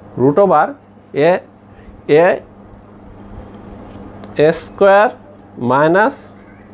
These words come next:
এক্স ওয়ান স্কয়ার। যেহেতু আমরা কি জানি, এখানে টি যদি পর্যায়কাল হয়, তাহলে omega is equal to two pi by t।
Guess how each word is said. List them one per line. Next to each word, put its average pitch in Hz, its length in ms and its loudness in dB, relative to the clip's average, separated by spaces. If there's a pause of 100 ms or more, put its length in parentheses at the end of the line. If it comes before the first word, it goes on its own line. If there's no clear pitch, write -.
(1500)
এক্স 151 200 -2
ওয়ান 165 140 2 (140)
স্কয়ার। 156 380 2 (2000)
যেহেতু 185 380 4 (580)
আমরা 147 240 2
কি 190 80 0 (120)
জানি, 190 220 2 (440)
এখানে 156 220 -2 (120)
টি 185 100 -2 (140)
যদি 185 160 2 (120)
পর্যায়কাল 185 500 2 (100)
হয়, 175 180 2 (460)
তাহলে 147 220 0 (120)
omega 190 320 2
is 170 100 0
equal 170 220 -2
to 147 140 -2
two 156 180 0
pi 156 120 2 (100)
by 226 100 2 (540)
t। - 20 -2